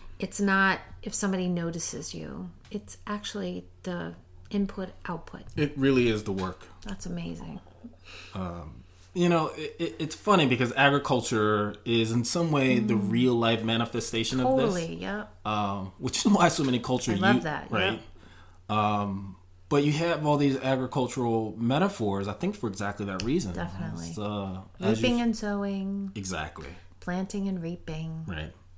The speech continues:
Speaker 1: Yeah.
Speaker 2: So that's the, um,
Speaker 1: And there's no way around it, right? You till the soil, you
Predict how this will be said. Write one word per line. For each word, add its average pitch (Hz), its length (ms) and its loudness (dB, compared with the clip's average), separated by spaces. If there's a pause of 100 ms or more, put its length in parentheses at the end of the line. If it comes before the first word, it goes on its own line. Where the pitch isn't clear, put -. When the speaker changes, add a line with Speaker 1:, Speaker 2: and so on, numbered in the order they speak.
Speaker 1:
Yeah. 82 80 -10
Speaker 2:
So 98 480 -2
that's 120 260 -4
the, 120 240 2
um, 98 500 0 (960)
Speaker 1:
And 277 120 -2
there's 302 160 0
no 359 180 4
way 262 140 4
around 208 380 2
it, 117 140 -6
right? 196 280 -4 (200)
You 160 140 -8 (100)
till 233 220 2
the 202 120 0
soil, 175 600 -2
you 151 260 -4